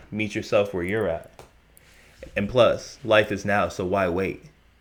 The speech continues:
Don't wait for that opportunity to change. If you don't want to wait anymore, you can make the change right now. So biggest thing for me,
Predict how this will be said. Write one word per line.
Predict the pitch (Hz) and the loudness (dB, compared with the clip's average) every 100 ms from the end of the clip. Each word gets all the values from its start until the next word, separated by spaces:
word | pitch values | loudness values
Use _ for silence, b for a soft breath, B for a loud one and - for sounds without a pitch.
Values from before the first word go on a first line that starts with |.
| _ _ 113 | _ _ -4
Don't | 104 110 87 | -2 0 0
wait | 104 95 | 0 0
for | 107 | 0
that | 98 | 0
opportunity | 92 95 95 - 92 92 90 87 | 2 0 -6 -6 -6 -4 -4 -6
to | |
change. | - 101 92 - - - b b b b b _ _ - | -6 -6 -6 -10 -18 -20 b b b b b _ _ -2
If | 123 | 0
you | 123 | 0
don't | 104 | 0
want | 120 104 | 0 0
to | |
wait | 87 85 | -2 -2
anymore, | 85 87 - 143 _ _ _ - - | -6 -10 -14 -16 _ _ _ -20 -10
you | 95 | -10
can | 95 95 | -6 -2
make | 101 98 | -2 -2
the | 92 | -6
change | - 95 87 82 - | -4 -4 -4 -10 -8
right | 95 87 87 | -2 -2 -2
now. | 87 82 82 _ B B B B B | -4 -6 -8 _ B B B B B
So | 110 98 90 82 - _ _ _ _ - - 107 _ | 0 2 2 -2 -6 _ _ _ _ -20 -20 -20 _
biggest | 123 120 110 - | 6 6 6 -2
thing | 104 95 | -2 -2
for | 92 95 | -2 -2
me, | 95 90 90 90 | 0 0 -2 -6